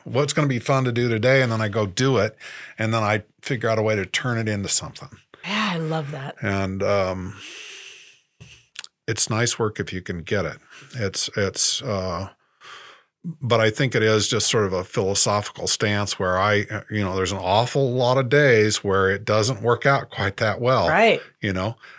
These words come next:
Speaker 1: but I, I, I don't even hardly register that. I just, you know, that's like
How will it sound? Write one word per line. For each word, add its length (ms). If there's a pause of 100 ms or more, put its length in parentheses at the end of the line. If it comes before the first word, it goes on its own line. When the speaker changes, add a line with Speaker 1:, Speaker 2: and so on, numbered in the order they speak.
(140)
Speaker 1:
but 420 (220)
I, 380 (320)
I, 120 (180)
I 80
don't 160
even 140
hardly 300
register 640
that. 360
I 120
just, 340
you 220
know, 100
that's 280
like 260